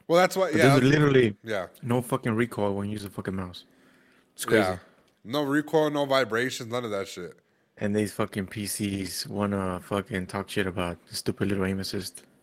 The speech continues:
Speaker 1: Yeah. Oh, no, that, I've, I've saw plenty of arguments, uh, solve it here and,
Speaker 2: <laughs>
Speaker 1: here and there, you know?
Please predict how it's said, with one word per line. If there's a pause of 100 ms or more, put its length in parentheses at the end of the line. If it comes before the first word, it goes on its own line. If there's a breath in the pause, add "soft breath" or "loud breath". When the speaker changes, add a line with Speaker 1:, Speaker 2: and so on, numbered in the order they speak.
(580 soft breath)
Speaker 1:
Yeah. (120)
Oh,
no,
that,
I've,
I've
saw
plenty
of
arguments,
uh,
solve
it (680 soft breath)
here
and,
Speaker 2:
<laughs>
Speaker 1:
here
and
there,
you
know?